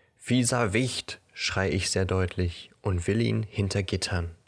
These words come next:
Zu einfältig, um zu verstehen, zu klein sein Horizont. J K hat eine Vision gesehen, aber wird beleidigt von diesem Hund. "Dem werde ich's zeigen",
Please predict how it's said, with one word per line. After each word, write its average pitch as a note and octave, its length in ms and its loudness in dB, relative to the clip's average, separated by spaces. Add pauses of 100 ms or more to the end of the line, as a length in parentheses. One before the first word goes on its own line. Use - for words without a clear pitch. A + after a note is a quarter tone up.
(840)
Zu - 300 2
einfältig, G2 800 0
um G#2 160 0
zu G2+ 120 -2
verstehen, F#2+ 560 0 (400)
zu - 220 2
klein C#3+ 560 0
sein B2 280 2
Horizont. A#2+ 800 0 (680)
J A2 200 2
K A#2 200 2
hat A#2 140 2
eine B2+ 360 2
Vision B2+ 440 2
gesehen, G2+ 460 0 (480)
aber G2 240 0
wird G2 180 -2
beleidigt G2 600 2
von G2+ 180 0
diesem F#2 320 2
Hund. F#2 380 -2 (1300)
"Dem C3 240 6
werde C#3+ 200 4
ich's - 300 2
zeigen", B2 580 4